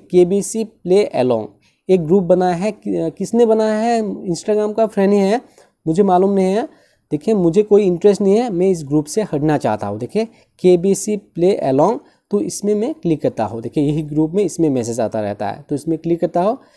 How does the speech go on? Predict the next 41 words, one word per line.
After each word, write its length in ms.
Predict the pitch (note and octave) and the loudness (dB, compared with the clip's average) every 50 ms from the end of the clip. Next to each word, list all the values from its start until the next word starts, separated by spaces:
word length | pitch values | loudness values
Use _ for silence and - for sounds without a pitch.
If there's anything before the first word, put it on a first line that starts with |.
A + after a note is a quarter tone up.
| _ _ - | _ _ -6
क्लिक 160 | G#3 A3 G#3+ | -4 -2 0
करने 160 | A3 G#3 G#3+ | 0 0 0
के 60 | G#3+ | 0
बाद 200 | G#3 G#3+ A3+ - | -2 -2 -4 -4
ऐसा 240 | - B2 B2 - D3 | -4 -6 -6 -4 -4
इंटरफेस 280 | C#3 C#3 C#3+ C#3 D3+ D3+ | -4 -2 -2 -4 -2 -2
आ 100 | D3+ D3 | -2 -2
जाएगा, 380 | C#3+ D3 D3 D3+ D3+ G#3 A#3 - _ _ _ _ _ _ _ - | 0 -2 -2 -2 -2 -4 -6 -8 _ _ _ _ _ _ _ -14
ध्यान 300 | D3 C#3 C#3+ F3+ G#3 G#3+ | -8 -4 -2 -2 -2 0
से 100 | F#3+ F3 | 0 0
देखना 220 | D3 B2 A#2 A2 | 0 0 -2 -4
है, 80 | - - _ - | -8 -10 _ -10
ऐसा 200 | B2+ C3 - D#3+ | -10 -8 -6 -4
इंटरफेस 300 | D3+ D3 D3 C3+ C#3 C3+ | -4 -4 -2 -4 -4 -2
आ 100 | C#3 B2+ | -2 -2
जाएगा। 360 | B2 C3+ C3 C#3 C#3+ F#3 G3+ - _ _ _ _ _ - | -2 -2 -4 -4 -4 -8 -10 -12 _ _ _ _ _ -6
फिर 140 | - A#3 - | -6 -6 -4
आपको 340 | - D3 C#3 - - F3+ | -4 -6 -6 -4 -2 -2
क्या 140 | E3 E3+ D#3 | 0 0 0
करना 220 | D3 D#3 D3+ D3+ D3+ | 0 0 -2 -2 -4
है, 180 | F3 A3 B3 - _ _ _ _ - - | -4 -6 -8 -8 _ _ _ _ -10 -8
आपको 300 | - - - - G#3 G3+ | -8 -6 -4 -2 0 0
इस 120 | F#3 D#3 | 0 0
ग्रुप 180 | C#3 D3+ E3+ E3 | 0 0 0 0
से 180 | - - G3+ F#3 | 0 0 -2 -2
हटना 360 | - - D#3+ D#3 F3 F3 E3+ | 0 -2 0 2 2 2 2
है। 200 | D#3 D#3+ E3 F3 - _ _ _ | 0 -4 -8 -10 -12 _ _ _
तो 60 | - | -4
आपको 320 | F#3 D#3+ D3+ D#3 - - - - | -2 -2 -2 -6 -6 -8 -8 -6
ऊपर 280 | - G#3 F3+ - A#3 A3 | -4 -4 0 2 2 4
देखिए, 300 | F3+ E3 - - B2 A#2+ | 4 2 0 0 -4 -6
ऊपर 340 | - D#3+ D3 D3 - F#3+ F#3+ | -4 -6 -6 -2 0 0 0
जो 180 | F3 F3+ G3+ | 2 2 0
ट-, 120 | F#3+ F3+ - | 0 0 -4
इसका 640 | - D#3+ D#3 D3+ C#3+ - - F3+ F3 F3 E3+ E3+ D#3+ | -6 -4 -2 -4 -4 -4 -2 -2 0 2 2 2 0
ग्रुप 420 | D#3 E3 - D#3 C#3+ D#3 D3+ - | -2 -4 -4 -2 -2 -2 0 2
का 100 | F#3 E3+ | 2 2
नेम 260 | D#3 D3+ D#3+ E3 E3+ | 2 2 2 0 0
केबीसी 440 | D#3+ - D3 C#3+ D3 D3 C#3+ D3 D#3+ | 0 0 0 0 0 0 0 -2 -4
प्ले 200 | D#3 D#3 D#3+ D#3+ | -4 -2 0 0
अलोंग, 280 | D3 D3 D3+ F#3 A3 | 0 2 2 0 0